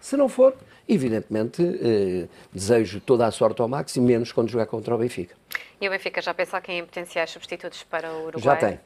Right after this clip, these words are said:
Speaker 1: já tem, já sei que tem, sei que tem, não, não,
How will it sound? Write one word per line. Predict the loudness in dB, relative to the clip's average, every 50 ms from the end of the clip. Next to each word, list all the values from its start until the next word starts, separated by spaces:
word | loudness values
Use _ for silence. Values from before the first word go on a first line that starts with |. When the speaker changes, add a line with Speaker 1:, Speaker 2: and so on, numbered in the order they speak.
| _ -18
Speaker 1:
já | -6 0 2 2 2 2
tem, | 2 2 2 2 2 0 0 -2 -2
já | -2 0 0 0
sei | -2 0 0 0
que | 0 2
tem, | 0 0 0 0 -2 -8 _ _
sei | _ -14 -10 -10 -10 -10
que | -10 -6
tem, | -4 -2 -2 -2
não, | -6 -8 -10 -10 -10 -10 -12 -12 -16 -16
não, | -18 -18 -18 -20